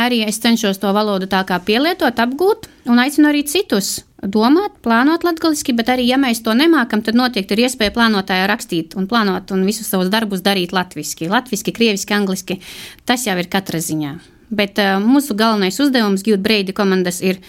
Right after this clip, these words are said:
ar šo plānotu aiznest kaut kādu daļiņu mūsu kultūras un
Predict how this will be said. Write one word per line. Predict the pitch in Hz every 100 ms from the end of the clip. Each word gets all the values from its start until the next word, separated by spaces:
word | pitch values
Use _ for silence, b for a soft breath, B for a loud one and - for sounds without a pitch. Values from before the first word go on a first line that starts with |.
| B B B B B
ar | 202
šo | 220
plānotu | 220 269 254 214 220
aiznest | 226 214 196
kaut | 196 196
kādu | 185 185
daļiņu | 208 208 190 190
mūsu | 190 190
kultūras | 190 269 285 254 202
un | 202